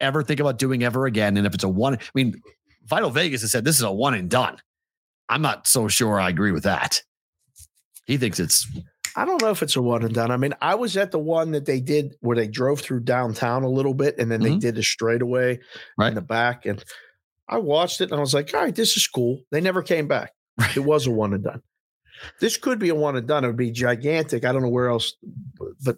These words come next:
Speaker 1: No,
Speaker 2: they
Speaker 1: it
Speaker 2: did
Speaker 1: can't
Speaker 2: this
Speaker 1: be.
Speaker 2: with the long-term plan.
Speaker 1: Yeah, it would be a brutal.
Speaker 2: They sold the long-term. I don't think it's a one and done.
Speaker 1: I don't think so either.
Speaker 2: I don't know,
Speaker 1: mean
Speaker 2: Mikey Awesome. If we could get press passes, they'd have to really convince us to go. I mean,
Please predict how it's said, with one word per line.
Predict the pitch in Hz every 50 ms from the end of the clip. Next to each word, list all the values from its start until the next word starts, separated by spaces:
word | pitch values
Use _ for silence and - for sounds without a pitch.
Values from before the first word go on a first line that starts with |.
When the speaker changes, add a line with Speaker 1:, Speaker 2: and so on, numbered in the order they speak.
| _ -
Speaker 1:
No, | - - 160 151 143 139
Speaker 2:
they | 147
Speaker 1:
it | 165
Speaker 2:
did | 170 170
Speaker 1:
can't | 180 180 -
Speaker 2:
this | 180 175 170
Speaker 1:
be. | -
Speaker 2:
with | 156 135
the | 135
long-term | 127 123 127 131 139 147 143 139 131 - 147 139 127 117
plan. | - - - 123 120 123 131 147 165
Speaker 1:
Yeah, | 165 80 85 73 67 65 -
it | 76
would | 87 85
be | 80 78
a | 73
brutal. | 73 78 - 82 87 95 107 107
Speaker 2:
They | 135 147 180
sold | - - - - 165 170 170 156 127
the | 131
long-term. | 127 131 131 131 127 123 113 - - 120 120 107 95 92 104
I | 131 139
don't | 147 147 151 151
think | 156 147 147
it's | 131 -
a | 117
one | 110 107 107 101 98
and | 95 90
done. | 104 107 95 - _ _ _ _ _ _ - _ - - -
Speaker 1:
I | - 101 104
don't | 107 101
think | 98 98 90
so | 87 78
either. | 78 78 - 64 - - -
Speaker 2:
I | 170 190
don't | 190 180
know, | 170
Speaker 1:
mean | 160 151
Speaker 2:
Mikey | 143 143 135 127 131
Awesome. | 127 127 131 123 - 131 123
If | 117 -
we | 156 170 175
could | 160 139 131
get | 151 143 123 -
press | - 139 131 127
passes, | - - 127 123 127 123 127 135 131 131 - - - - - - - - _ _ _ _ -
they'd | 127 135 139
have | 143 139 135
to | 135 123
really | 123 131 135 139 139 127
convince | 131 135 110 107 120 127 127 127 -
us | 127 113
to | - 117 107
go. | 95 117 120 120 127 127 131 - _ _ _ _ _ _ _ _ _ _ -
I | 110 107
mean, | 107 113 110 104 107 -